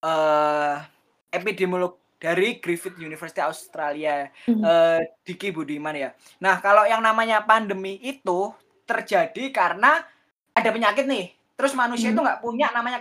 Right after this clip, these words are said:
Speaker 1: kekebalan. Kayak covid kemarin kan baru di tahun seribu, eh, sorry, sorry, di tahun dua ribu sembilan belas.
Speaker 2: Hmm.
Speaker 1: Sedangkan yang namanya cacar mo-, monyet ini sudah ada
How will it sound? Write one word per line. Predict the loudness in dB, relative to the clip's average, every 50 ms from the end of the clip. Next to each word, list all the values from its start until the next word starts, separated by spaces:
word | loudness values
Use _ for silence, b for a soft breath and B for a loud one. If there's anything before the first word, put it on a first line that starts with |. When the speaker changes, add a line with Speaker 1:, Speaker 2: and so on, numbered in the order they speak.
| -6 -8
Speaker 1:
kekebalan. | -8 -4 -2 -2 0 0 0 -2 -4 -8 -14 _ _ -2
Kayak | 0 2 2 0 -2 _ _ _
covid | -2 -2 -2 -2 -2 -10 -10
kemarin | -8 -2 0 0 2 2 2 2
kan | 0 0 0 -6 _ _ 0 2
baru | 2 4 4 2 0 -4 -4
di | -6 -4
tahun | -2 0 0 2 2 0 0 -2 b b b b b b
seribu, | b -10 -8 -8 -8 -6 -4 -4 -2 -2 -4 -6 -8 _ -10
eh, | -10 -8 -6
sorry, | -4 -4 -4 -4
sorry, | -6 -8 -8 -14 b b b b
di | -8 -6 -4 -2
tahun | 2 4 4 4 4 2 0
dua | 0
ribu | 0 -2 -2 -4 -4 -4 -4 -4 -6
sembilan | -10 -10 -4 -4 -4 -2 -2
belas. | 0 2 4 4 2 0 -4 -12 -20 b b b
Speaker 2:
Hmm. | -2 -2 -2
Speaker 1:
Sedangkan | -2 -2 -4 -2 0 0 -2 0 0
yang | -2 -2
namanya | -2 -4 -4 -4 -4 -4
cacar | 0 2 0 0 2 0 0 2 2 2 0 -2 -6 -8 -10 -14 _ _ _ _ _ -16 -10
mo-, | -10 -10 -10 -10 -14 -8
monyet | -4 -4 -4 -4 -4 -8 -8
ini | -10 -8 -6 -6 -8 -8 -12 -16
sudah | -16 -14 -12 -8 -2 -2 -2 -2 0 0
ada | 0 0 4 4 4 6 6 4 4 2 -2